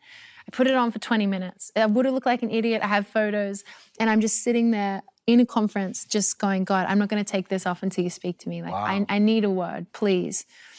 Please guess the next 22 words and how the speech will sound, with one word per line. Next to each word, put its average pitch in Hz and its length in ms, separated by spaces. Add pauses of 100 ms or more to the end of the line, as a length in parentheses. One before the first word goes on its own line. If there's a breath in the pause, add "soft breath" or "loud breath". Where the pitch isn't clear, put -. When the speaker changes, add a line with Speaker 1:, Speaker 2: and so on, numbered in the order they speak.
(400 loud breath)
Speaker 1:
And, 226 160
um, 214 200
I 190 80
felt 214 220
like 208 160
he 214 100
gave 202 160
me 202 80
the 190 100
words, 180 240
like, 175 160
"Honey." 175 420 (300)
I 202 80
wish 220 240
it 262 60
was 233 160
audible. 214 460
It's 202 120
more 196 120
like 190 180
an 185 40
impression. 185 680